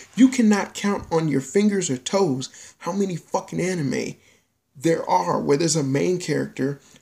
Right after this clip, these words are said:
who has a girl that he, uh, that either wakes him up when he's sleeping and she sees his erection,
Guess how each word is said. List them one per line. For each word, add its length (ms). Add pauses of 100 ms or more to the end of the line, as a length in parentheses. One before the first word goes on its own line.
who 160
has 840 (220)
a 80
girl 420
that 160
he, 220
uh, 240
that 200
either 240
wakes 380
him 140
up 260
when 160
he's 240
sleeping 380
and 120
she 120
sees 260
his 160
erection, 460